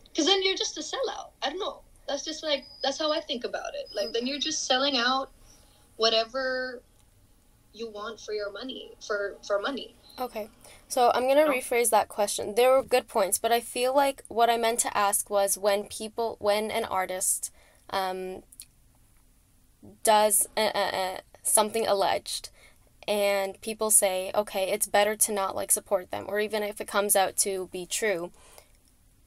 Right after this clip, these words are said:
Speaker 2: their music that we're streaming, should we continue streaming that music and just separate the artist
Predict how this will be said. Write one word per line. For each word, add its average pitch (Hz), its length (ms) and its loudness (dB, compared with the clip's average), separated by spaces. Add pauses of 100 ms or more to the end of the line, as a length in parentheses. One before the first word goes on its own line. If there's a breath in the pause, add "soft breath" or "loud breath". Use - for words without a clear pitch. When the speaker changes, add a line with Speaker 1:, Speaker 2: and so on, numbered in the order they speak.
(220)
Speaker 2:
their 220 240 2
music 226 380 2
that 190 160 2
we're 196 80 2
streaming, 190 680 -4 (220)
should 196 360 -6
we 214 160 -6 (140)
continue 190 500 -4
streaming 175 560 -6
that 170 200 -2
music 202 380 -6 (1120)
and 185 200 0
just 190 220 2
separate 170 560 0 (320)
the 175 120 -6
artist 165 640 -4